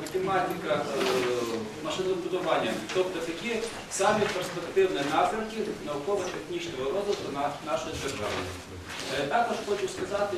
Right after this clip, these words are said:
що, е, Мала академія наук в Вінниці, е, для історії, щоб ви знали, вона якраз була створена на базі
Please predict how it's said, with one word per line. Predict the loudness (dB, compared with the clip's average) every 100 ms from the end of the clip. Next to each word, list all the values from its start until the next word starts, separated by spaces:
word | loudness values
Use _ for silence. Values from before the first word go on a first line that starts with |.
| -2
що, | 0
е, | 2 0 -2 -2 0 2 2 -2 -4
Мала | 0 4
академія | 4 2 2 2 0
наук | 0 0 -2 -6 -14 -10
в | -4
Вінниці, | -2 0 -2 -2 -4 -4 -10 -14 -14 -12 -2
е, | 2 2 2 0
для | 0
історії, | 0 2 2 2 2
щоб | -2 -4
ви | -6
знали, | -2 0 0 0 -4 -6
вона | -6 0 2 4 2 -2
якраз | 0 2 2 0
була | -2 0 -2
створена | -2 -4 -2 -2 0
на | 0
базі | 2 2 2 -2